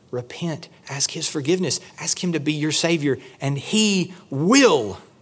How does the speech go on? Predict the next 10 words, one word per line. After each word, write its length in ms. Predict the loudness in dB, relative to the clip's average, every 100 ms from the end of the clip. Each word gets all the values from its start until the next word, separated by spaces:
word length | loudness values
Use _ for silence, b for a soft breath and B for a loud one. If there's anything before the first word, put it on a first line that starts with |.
| _ _ b b b b
He 180 | 0 0
died 400 | 4 6 6 4
for 160 | 4
you, 340 | 2 4 4 4
and 200 | 2 2
he 140 | 2
was 160 | 2 2
resurrected 800 | 4 4 4 6 6 4 2 0
for 180 | 2 2
you, 400 | 2 -2 -2